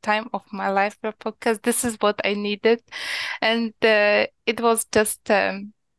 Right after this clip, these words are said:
mm, uh, I, I, if I'm not mistaken, uh, I, I had, uh, twenty years,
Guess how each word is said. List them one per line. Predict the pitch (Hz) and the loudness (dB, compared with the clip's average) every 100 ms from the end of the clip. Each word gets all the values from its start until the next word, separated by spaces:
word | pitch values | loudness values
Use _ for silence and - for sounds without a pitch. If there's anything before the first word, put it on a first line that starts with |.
| _ _ _ _ - | _ _ _ _ -10
mm, | 220 208 208 | -8 -6 -4
uh, | 202 202 196 190 _ _ _ - | -4 -2 -4 -8 _ _ _ -8
I, | - - | -6 -2
I, | 180 - | -4 -4
if | - 240 | -6 -2
I'm | 220 | -2
not | 208 202 | 0 -2
mistaken, | 196 196 - 190 - | -4 -6 -4 -6 -2
uh, | 190 226 - - - 262 240 | -2 -2 -4 -4 -6 -10 -10
I, | 233 214 - | -10 -10 -6
I | 214 | -6
had, | 190 185 - | -6 -8 -2
uh, | 180 175 - _ _ - | 0 0 -2 _ _ -8
twenty | - 190 190 - | -4 -4 -4 -2
years, | 196 190 190 208 - | 2 4 2 0 -2